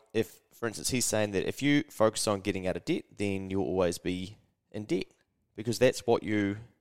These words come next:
are focusing on. So you're basically saying to yourself, when you choose that as a goal, "All right, my goal is to get out of debt." And you'll just then figure out, "Okay, well then I, I need to stay in debt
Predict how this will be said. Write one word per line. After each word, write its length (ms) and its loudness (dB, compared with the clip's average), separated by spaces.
are 60 -6
focusing 440 2
on. 180 -4
So 120 -4
you're 60 4
basically 340 4
saying 320 0
to 100 -8
yourself, 600 0
when 120 -8
you 80 -2
choose 280 -2
that 160 6
as 140 -2
a 60 -6
goal, 400 2
"All 120 -2
right, 200 4
my 140 2
goal 280 4
is 120 -2
to 80 -6
get 160 -2
out 140 0
of 80 -20
debt." 200 -4
And 380 0
you'll 220 4
just 200 0
then 200 0
figure 300 2
out, 160 8
"Okay, 180 4
well 160 2
then 320 0
I, 200 6
I 40 4
need 160 2
to 60 -2
stay 260 2
in 80 -2
debt 200 0